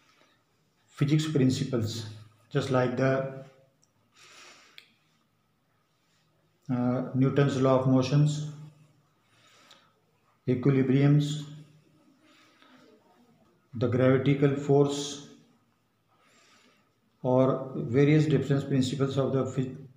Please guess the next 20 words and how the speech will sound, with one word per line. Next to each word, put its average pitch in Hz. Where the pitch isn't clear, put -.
physics 147
which 127
are 139
applied 131
on 131
the 131
movements. 143
We 123
have 113
to 143
gain 131
knowledge 127
about 120
it. 117
Next 139
point 143
is 151
guide 135
safety 135
principles. 120